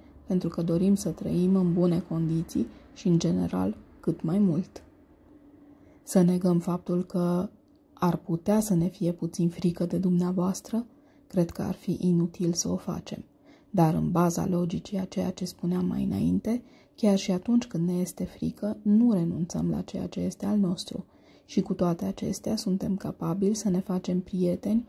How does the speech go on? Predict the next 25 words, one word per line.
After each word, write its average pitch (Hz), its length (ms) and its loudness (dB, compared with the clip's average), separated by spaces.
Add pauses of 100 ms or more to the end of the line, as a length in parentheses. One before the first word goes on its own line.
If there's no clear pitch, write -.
(180)
oricât 226 520 -2
de 208 120 -4
diferiți 175 580 -4
ar 190 80 -2
fi - 200 -4
de 175 140 2
noi, 190 280 2 (480)
pentru 185 260 4
că, 170 140 -4
dincolo 175 480 2
de 175 120 -2
orice 170 360 0
luptă, 170 500 0 (440)
noi 175 440 6
ne 214 160 4
dorim, 175 400 2
în 180 100 0
primul 180 340 0
rând, 180 260 2
să - 140 -4
fie 175 240 -2
pace, - 500 -6 (240)
să - 180 -2
fim 175 220 2
fericiți 190 720 -4